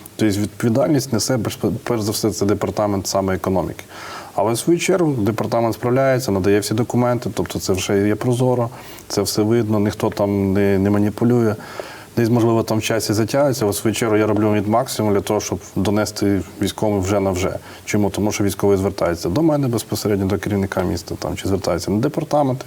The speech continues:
Він хоче вже сьогодні, тому що йому треба закривати якісь свої потреби. І це є нормально. Тому в нас, е, з комісією були якісь певні непорозуміння спочатку, потім ми вийшли на той рівень, що нам, якщо треба зивати комісію,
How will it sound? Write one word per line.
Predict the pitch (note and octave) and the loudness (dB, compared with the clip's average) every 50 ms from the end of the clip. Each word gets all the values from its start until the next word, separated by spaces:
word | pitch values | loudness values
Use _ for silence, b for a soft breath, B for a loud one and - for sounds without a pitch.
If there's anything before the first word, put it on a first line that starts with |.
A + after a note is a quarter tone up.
| - | -4
Він | G2+ A#2+ B2 | -2 -2 0
хоче | - B2+ A2+ G#2 A2+ | 0 0 0 0 2
вже | G#2 G#2+ G#2 | 2 0 0
сьогодні, | G2 - G#2+ A#2 A#2+ A#2 G#2 | 0 0 0 2 2 0 0
тому | - G#2 G2+ G#2+ G2+ | 0 0 0 0 0
що | - G#2+ G2 G2 B B B B B B B - | 0 -2 -4 -4 B B B B B B B 0
йому | G#2 A2 A2 | 0 2 2
треба | - - G#2+ G2 G2+ F#2+ | 0 0 -2 0 0 0
закривати | G2+ G2+ - G#2 G#2 G#2 G2+ - | 0 0 0 2 2 2 2 0
якісь | - - - F#2 - | -2 -6 -4 -4 -2
свої | - - G2 G2+ | 0 0 0 0
потреби. | F#2+ - - - A#2 G2 E2+ - - B B B B B B B | 0 -2 -4 -2 -2 -2 -4 -4 -10 B B B B B B B
І | G#2 | -4
це | G2 - G#2+ | -2 0 0
є | G2+ | 2
нормально. | G2 G2 F#2+ G2 G#2 F2 E2 - - B B B B B B B | 2 2 2 2 0 0 -2 -4 -10 B B B B B B B
Тому | - G2+ A2+ C3+ D3 C3 | -2 2 2 4 4 4
в | G#2 | 4
нас, | G#2 A2+ A2 - - - - | 2 2 2 0 -2 -2 -2
е, | F#2 F#2+ F#2 F#2 F2+ F2 D#2+ | 0 0 2 2 0 0 -2
з | - - | -4 -4
комісією | - - G#2 G#2+ G#2 F#2+ - - F#2 F2+ F2 - - B B B B B B B B | -2 0 2 2 2 2 0 0 0 0 0 -2 -4 B B B B B B B B
були | G#2 A2 A2 | 2 2 2
якісь | - - G2 F2 - | 0 0 -2 -2 -2
певні | - G2 G2 F#2+ F#2+ | -2 -2 0 2 2
непорозуміння | F#2 F#2 - - A#2 A#2+ B2+ D#3 F#3 F3 D3+ | 0 0 0 0 0 2 2 4 4 4 2
спочатку, | C3+ - - B2+ - - - - - - - | 0 0 -4 -4 -2 -2 -2 -2 -4 -6 -6
потім | - G#2+ G#2 - - G2+ G2+ | -4 -4 -4 -2 0 0 2
ми | G#2 | 2
вийшли | G#2 G#2+ G2+ - - G2 G2 | 2 2 0 0 0 0 0
на | F#2+ | 0
той | F#2+ - - C3+ | -2 -2 -2 0
рівень, | E3+ D#3 C3+ A#2 | 2 2 2 0
що | - - G#2 | -2 -2 0
нам, | G#2+ A2+ G#2+ G#2 | 0 0 0 0
якщо | G2 - - G#2 F#2+ | -2 -2 -2 -2 -2
треба | - G#2 G2 G2 G2 | 0 0 0 0 0
зивати | F#2 G#2 G2 G2 F#2+ - F2+ | 2 2 2 2 0 0 -2
комісію, | - - - G2 G2 - - D3 C3+ | -2 0 0 0 0 0 -2 -4 -4